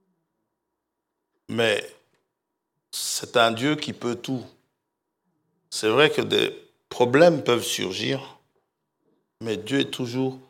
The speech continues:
au-dessus des problèmes. Il dit ceci à, aux disciples.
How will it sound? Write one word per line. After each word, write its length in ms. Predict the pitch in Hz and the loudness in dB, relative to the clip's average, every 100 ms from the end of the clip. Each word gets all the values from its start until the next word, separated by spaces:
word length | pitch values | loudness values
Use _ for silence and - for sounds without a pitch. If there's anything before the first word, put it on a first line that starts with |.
| _ | _
au-dessus 540 | - 113 104 101 - 117 | -6 -4 -4 -6 -8 -8
des 140 | 104 | -8
problèmes. 460 | - - 82 98 87 _ _ _ _ _ _ _ _ _ _ _ _ - | -8 -12 -10 -14 -18 _ _ _ _ _ _ _ _ _ _ _ _ -8
Il 160 | 120 | -6
dit 120 | 135 202 | -2 -2
ceci 480 | - 120 - 143 | -2 0 0 2
à, 480 | 127 110 110 - - | 2 2 0 -6 -8
aux 100 | 110 | -8
disciples. 680 | 104 113 - 170 156 110 - | -8 -4 -4 -4 -8 -10 -12